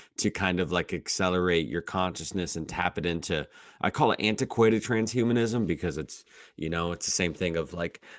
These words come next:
electrically connecting your consciousness to the, the cloud or the computer, but it's happening in antiquated days. And I think there was obviously a big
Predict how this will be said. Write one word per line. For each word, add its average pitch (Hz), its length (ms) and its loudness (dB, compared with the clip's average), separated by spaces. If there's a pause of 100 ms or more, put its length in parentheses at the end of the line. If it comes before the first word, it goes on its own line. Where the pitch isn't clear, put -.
electrically 95 640 0
connecting 90 480 -2
your 85 100 -4
consciousness 90 800 -2
to 87 560 2 (240)
the, 82 240 0 (240)
the 98 100 4
cloud 90 640 4
or 80 140 -2
the 82 60 -2
computer, 98 560 4
but 82 260 2
it's 85 140 -2
happening 82 460 -2
in 82 100 -4
antiquated 82 580 -4
days. 92 380 2 (320)
And 101 180 4
I 98 140 4
think 107 240 6
there 107 100 6
was 98 140 6
obviously 92 440 4
a 82 60 2
big 90 360 4